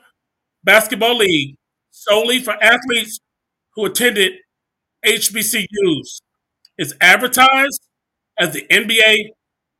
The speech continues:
of H B C Us, and they're looking to kick it off this year. Kimberly Meadow Clark is one of the best business minds in professional sports. She brings a passion to the league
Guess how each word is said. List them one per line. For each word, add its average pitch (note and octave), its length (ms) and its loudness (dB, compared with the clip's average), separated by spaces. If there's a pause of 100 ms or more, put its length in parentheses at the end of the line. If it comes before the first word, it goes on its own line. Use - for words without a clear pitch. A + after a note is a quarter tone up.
(160)
of A3 160 -6
H G#3+ 220 2
B A3 80 -10
C A3 260 -4
Us, F3 380 -8 (460)
and E3 100 -2
they're E3 80 0
looking G#3+ 220 -2
to F3 60 0
kick B3 220 -4
it G3 60 0
off G3+ 220 4
this - 180 -6
year. G3+ 340 0 (880)
Kimberly D#4 280 0
Meadow A3+ 240 0
Clark G#3+ 340 0 (520)
is F#3 120 -12
one G#3 100 -4
of F3+ 60 -4
the E3+ 60 -2
best G3 320 0
business A3 340 -4
minds G3 400 -2 (480)
in F3 60 -18
professional F#3+ 420 0
sports. - 560 -2 (560)
She - 160 -12
brings F#3+ 240 0
a F3 60 -4
passion G#3+ 380 2
to G#3+ 80 -8
the F#3 80 -6
league C4+ 400 0